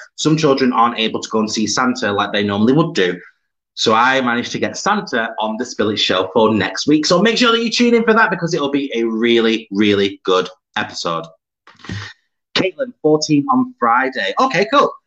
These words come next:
So, uh, here is a birthday message for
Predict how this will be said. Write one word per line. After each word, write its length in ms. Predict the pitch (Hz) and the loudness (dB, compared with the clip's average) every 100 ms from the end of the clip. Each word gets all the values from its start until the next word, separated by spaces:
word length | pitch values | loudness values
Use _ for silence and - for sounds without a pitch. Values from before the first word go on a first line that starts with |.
| _ | _
So, 440 | - 175 170 170 - _ _ - | 0 2 4 2 -2 _ _ -4
uh, 260 | 139 131 | 0 0
here 340 | - - 226 196 | -2 2 4 6
is 420 | 175 175 - _ - | 4 2 -4 _ -4
a 240 | 127 127 | 0 0
birthday 380 | 127 208 208 156 | 2 0 0 0
message 500 | 139 120 - 117 117 - _ _ - | 0 -2 -2 -2 -2 -10 _ _ -2
for 540 | 139 139 135 135 - | 2 4 4 2 -2